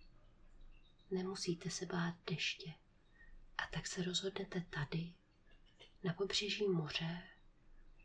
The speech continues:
u ohně a v přítomnosti blízké osoby, usnout. Ráno se opět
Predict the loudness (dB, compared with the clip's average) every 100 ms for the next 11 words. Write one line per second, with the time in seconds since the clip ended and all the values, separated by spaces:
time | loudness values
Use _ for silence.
0 | -4 4 6 6 0 0 -4 -4 -4 -12
1 | -16 -4 -4 -4 -4 -4 -4 -8 -6 -4
2 | -4 0 0 0 -4 -4 0 -2 -2 -6
3 | -6 -6 -4 -6 -6 -16 -20 -20 -20 -20
4 | -20 -20 -10 -8 -4 0 0 0 -6 -16
5 | -20 -20 -20 -20 -20 -20 -20 -20 -20 -20
6 | -18 -20 -18 -16 -16 -20 -20 0 4 6
7 | 4 2 0 0 -2 -6 2 2 2